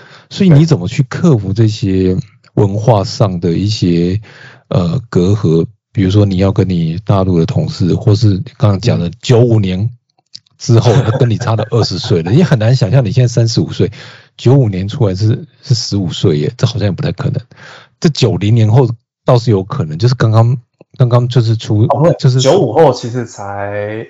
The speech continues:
Speaker 2: 啊，不对，九五后已经是二十七岁了，一九九五年出生的，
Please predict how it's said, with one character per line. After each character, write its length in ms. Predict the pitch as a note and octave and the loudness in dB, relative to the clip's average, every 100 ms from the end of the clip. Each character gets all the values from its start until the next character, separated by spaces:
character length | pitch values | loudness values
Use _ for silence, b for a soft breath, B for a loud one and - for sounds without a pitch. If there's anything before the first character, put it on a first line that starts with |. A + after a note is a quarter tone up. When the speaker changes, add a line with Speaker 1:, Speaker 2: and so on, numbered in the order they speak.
| - | -12
Speaker 2:
啊， 80 | G#2 | -6
不 100 | C#3 | -2
对， 160 | A#2+ | -2
九 180 | B2+ D#3 | -2 -2
五 60 | A#2 | 0
后 180 | C3+ | -2
已 120 | G2+ G2+ | -2 -6
经 100 | G#2+ | -6
是 100 | C#3 | -6
二 160 | B2+ | -6
十 80 | G2 | -10
七 220 | G2 - | -16 -18
岁 180 | F#2+ G#2+ | -16 -18
了， 100 | F#2 - _ - | -18 -20 _ -6
一 80 | |
九 120 | B2 G#2+ | -4 -4
九 140 | A#2 | -6
五 100 | A2+ | -6
年 140 | G2 | -8
出 160 | F#2+ A2 | -10 -12
生 220 | G2 G2 | -12 -10
的， 160 | G2 | -12